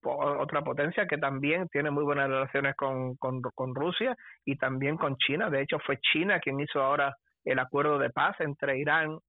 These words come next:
y Arabia Saudita, algo que también se veía imposible hace apenas unos años. Hace, para el dos mil quince era una cosa imposible. Había casi, eh, se estaba hablando de una guerra directa, no proxy, no por intermediario, pero una guerra directa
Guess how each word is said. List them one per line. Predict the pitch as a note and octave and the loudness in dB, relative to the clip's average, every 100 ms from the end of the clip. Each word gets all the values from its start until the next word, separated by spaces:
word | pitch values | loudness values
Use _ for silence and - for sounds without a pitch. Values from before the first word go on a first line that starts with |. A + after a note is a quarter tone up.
| _ | _
y | - D3 | 0 2
Arabia | C#3+ C#3+ D3+ - | 2 2 0 -2
Saudita, | B2+ C3 D#3 G#3+ D3 | -4 -2 -2 0 2
algo | D3 F3 | 0 0
que | D3+ | -2
también | D#3 C#3 C#3 A3 C#4 - | -2 -2 0 0 -2 -4
se | C#3 | 0
veía | C#3+ F3+ | 2 2
imposible | E3+ C3 C3 A3 C4+ A2+ - _ | 0 -2 0 0 0 -4 -8 _
hace | - B2 D#3+ | -6 -2 0
apenas | D3+ F#3 E3+ | 0 0 -2
unos | F3 C#3+ | -2 0
años. | D#3 D4 G3 C#3 | 0 0 -2 -2
Hace, | E3+ D#3 D3 | 0 0 0
para | C#3 C3+ | 0 0
el | C#3 | 0
dos | C#3 | 0
mil | G#3 - | -2 0
quince | A#3 B3+ D#3 | -2 0 2
era | D#3+ | 2
una | |
cosa | F3 F3 | 2 0
imposible. | F3+ C3+ - - D#3+ | 0 -2 -2 0 0
Había | C#3+ D3 F3+ E3+ _ - | 0 2 2 0 _ -2
casi, | D3 E3+ F#3+ | -2 0 0
eh, | F3 D#3+ D#3+ D3+ C#3+ - | 2 2 2 2 0 -2
se | |
estaba | - C#3+ | 0 2
hablando | D#3+ E3+ F#3 | 2 0 0
de | |
una | F3 E3+ | 0 0
guerra | C3+ D3+ B3 F3 B2+ - | 0 0 0 0 -4 -6
directa, | C3+ C3+ G#3 - - - - _ B2+ | -6 0 0 -2 -6 -6 -8 _ -6
no | C#3 F#3 | -2 0
proxy, | E3+ A3+ - C3 A#2+ | 0 -2 -2 -8 -8
no | B2 C#3+ | -8 -2
por | F3 | -2
intermediario, | F3+ E3 D#3 C#3 E3 G#3 D3 | 0 -2 0 2 2 0 0
pero | C#3 | 0
una | D3+ | 0
guerra | D3+ F#3 E3 | 0 0 2
directa | C#3 F#3 - D#3+ | 2 0 0 -4